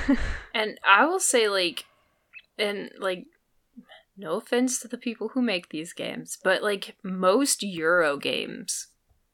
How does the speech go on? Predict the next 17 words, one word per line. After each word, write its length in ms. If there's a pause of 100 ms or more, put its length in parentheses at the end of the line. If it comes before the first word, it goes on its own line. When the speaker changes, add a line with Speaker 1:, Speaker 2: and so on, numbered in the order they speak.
(380)
Speaker 2:
have 340
that, 180
like, 240 (140)
old 640
style, 680
like, 240
they 120
haven't 400
changed 400
the 140
artwork 520
since 320
it 140
came 240
out 240
in, 100
like, 260